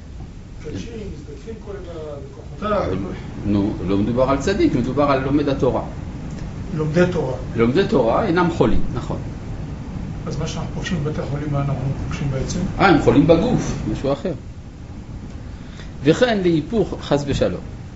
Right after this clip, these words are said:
Speaker 2: עוון ביטול תורה הוא גם כן כנגד כולם. כי בעוברו על אחת ממצוות השם. כלומר, כמו שהעבירה היא פגיעה באותו איבר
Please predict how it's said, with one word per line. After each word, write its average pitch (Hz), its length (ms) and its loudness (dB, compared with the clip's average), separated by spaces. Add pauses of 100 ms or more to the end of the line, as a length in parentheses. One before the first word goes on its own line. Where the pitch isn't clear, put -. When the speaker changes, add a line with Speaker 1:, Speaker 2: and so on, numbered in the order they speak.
(580)
Speaker 2:
עוון 180 420 4
ביטול 170 300 0
תורה 123 460 2 (240)
הוא 127 160 0
גם 254 220 4
כן 165 380 2
כנגד 147 520 2 (100)
כולם. 117 280 2 (1600)
כי 202 380 2 (800)
בעוברו 120 640 4
על 107 120 0
אחת 107 300 2
ממצוות 101 360 0
השם. - 180 -4
כלומר, 104 200 0
כמו 214 260 4
שהעבירה 120 680 2 (500)
היא 120 440 4 (380)
פגיעה 117 500 2
באותו 120 420 2
איבר 113 380 2